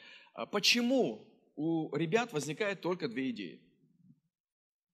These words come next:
Потому что Иисус это делал постоянно.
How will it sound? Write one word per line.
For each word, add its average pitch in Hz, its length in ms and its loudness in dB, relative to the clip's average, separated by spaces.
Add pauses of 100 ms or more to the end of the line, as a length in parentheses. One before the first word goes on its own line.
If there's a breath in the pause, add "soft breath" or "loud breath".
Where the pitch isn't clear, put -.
(1800)
Потому 196 260 0
что 196 400 -2 (120)
Иисус 185 480 -2
это 156 120 -2
делал 143 240 2
постоянно. 208 720 -2